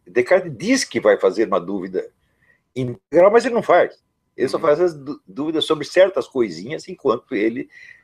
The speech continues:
Speaker 1: se assenta em certezas que ele tem.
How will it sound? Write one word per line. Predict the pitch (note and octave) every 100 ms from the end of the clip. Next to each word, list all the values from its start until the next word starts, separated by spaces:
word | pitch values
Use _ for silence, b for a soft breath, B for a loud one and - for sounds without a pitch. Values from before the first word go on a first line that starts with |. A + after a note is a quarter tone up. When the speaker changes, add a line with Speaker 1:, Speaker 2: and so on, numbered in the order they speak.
| B
Speaker 1:
se | - - B2 C3+ _ -
assenta | A#2+ - A#2 C3 -
em | F3+ E3+ D#3 -
certezas | E3 C3+ D#3 E3 G2
que | -
ele | F2
tem. | - A2+